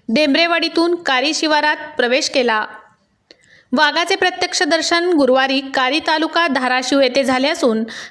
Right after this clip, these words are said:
गावामध्ये वाघ आल्याचे समजताच गावकऱ्यांमध्ये भीतीचे वातावरण निर्माण झाले आहे.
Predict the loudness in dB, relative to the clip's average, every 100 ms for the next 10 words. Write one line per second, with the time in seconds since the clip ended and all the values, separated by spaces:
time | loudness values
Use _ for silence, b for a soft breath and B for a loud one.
0 | -2 0 2 2 0 0 0 0 0 0
1 | 0 0 0 -2 0 -2 -2 -2 -4 -6
2 | -10 -4 0 0 0 0 0 0 2 2
3 | 0 0 0 0 0 0 0 0 2 2
4 | 2 0 0 0 0 0 -2